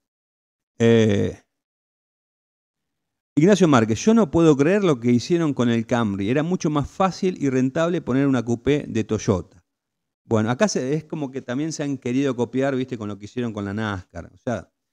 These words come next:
la, la C T C tie-, es, es, quiere ser como la nascar, ¿viste? Y, y lo hace en, en sus intentos, hace, copia ciertas situaciones, por ejemplo,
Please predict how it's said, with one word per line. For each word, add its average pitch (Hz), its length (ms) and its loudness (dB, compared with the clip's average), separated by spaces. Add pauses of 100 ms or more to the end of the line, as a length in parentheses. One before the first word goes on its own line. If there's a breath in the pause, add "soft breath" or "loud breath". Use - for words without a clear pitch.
(240)
la, 127 260 -6
la 131 120 -4
C 160 140 -10
T 156 140 -10
C 202 160 -4
tie-, 185 160 -8
es, 143 360 -6
es, 151 200 -12 (260)
quiere 175 220 2
ser 127 200 -2
como 117 220 -2
la 107 100 -4
nascar, 107 400 -10 (840)
¿viste? 110 300 -8
Y, 98 680 -8 (420)
y 104 80 -10
lo 117 120 0
hace 147 640 -4 (160)
en, 117 200 -16
en 117 100 -4
sus - 240 -12
intentos, 180 840 -4
hace, 120 680 -8 (260)
copia 139 240 -6
ciertas 120 480 -10 (200)
situaciones, 123 520 -10
por - 140 -20
ejemplo, 101 440 -16